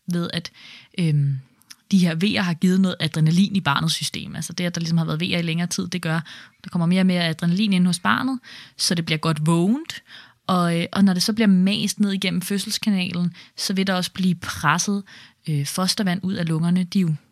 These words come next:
helt fyldt med fostervand, når barnet ligger inde i livmoderen, fordi der er ikke luft derinde, der er bare fostervand. Og, øh,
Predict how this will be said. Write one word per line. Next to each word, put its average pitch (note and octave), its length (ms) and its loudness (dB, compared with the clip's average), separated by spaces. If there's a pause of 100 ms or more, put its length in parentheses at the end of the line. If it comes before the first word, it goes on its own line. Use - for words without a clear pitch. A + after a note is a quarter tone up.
(220)
helt - 240 -4
fyldt B3 200 -2
med G#3 80 2
fostervand, G3 460 -4
når F3+ 80 -2
barnet F#3+ 300 2
ligger G3 220 -2
inde G3 400 2
i E3+ 180 0
livmoderen, C4 500 0
fordi F#3+ 220 -6
der F3 100 -2
er F3 60 2
ikke G#3+ 200 -2 (160)
luft G3 280 -2
derinde, G3+ 260 0
der A3+ 60 -2
er E3+ 120 0
bare D#3 180 0
fostervand. G3 460 -4 (640)
Og, F3 300 0
øh, E3+ 120 -2